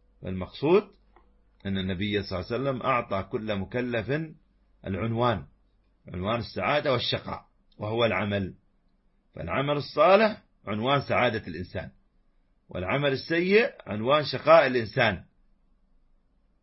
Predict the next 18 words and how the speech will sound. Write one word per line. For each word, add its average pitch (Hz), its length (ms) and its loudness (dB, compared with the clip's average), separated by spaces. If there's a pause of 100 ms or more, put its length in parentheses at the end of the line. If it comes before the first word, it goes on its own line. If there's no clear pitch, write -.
(720)
كل 117 340 -2
يحرص 175 600 2 (600)
أن 104 100 -6
يكون 156 540 -2 (540)
خاتمة 175 540 4
عمله 170 500 4
بخير، 123 440 2 (2250)
أن 87 80 -14
تكون 135 380 -2
خاتمة 131 540 0
عمله 139 480 0
بخير. 117 520 0 (1040)
وهو 95 560 -2
النبي 98 320 -4
صلى 110 140 -6
الله 101 120 -8
عليه 123 120 -4
وسلم 110 40 -10